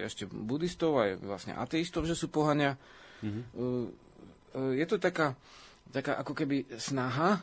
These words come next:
Speaker 1: dať, e, na jednu stranu seba, ako tú správnu vec,
Speaker 2: To dobré,
Speaker 1: svoju kultúru,
Speaker 2: áno,
Speaker 1: a to všetko
Speaker 2: áno.
Speaker 1: ostatné dať do jedného obrovského súda a pomiešať,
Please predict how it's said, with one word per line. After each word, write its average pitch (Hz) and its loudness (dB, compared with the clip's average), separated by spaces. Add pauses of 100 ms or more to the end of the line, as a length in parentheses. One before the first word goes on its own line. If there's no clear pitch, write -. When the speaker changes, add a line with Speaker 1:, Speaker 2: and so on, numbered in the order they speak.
Speaker 1:
dať, 135 2
e, - -14 (440)
na 139 2
jednu 175 4
stranu 139 2
seba, 107 -2 (800)
ako - -2
tú - -6
správnu 113 0
vec, - 4
Speaker 2:
To 139 4
dobré, 110 6
Speaker 1:
svoju 131 4
kultúru, 175 6
Speaker 2:
áno, - 2
Speaker 1:
a - -2
to 156 -2
všetko 135 4
Speaker 2:
áno. 120 2
Speaker 1:
ostatné 190 2
dať 147 4
do 120 0
jedného 147 4
obrovského 175 4
súda 104 -2 (280)
a 104 -4
pomiešať, 170 4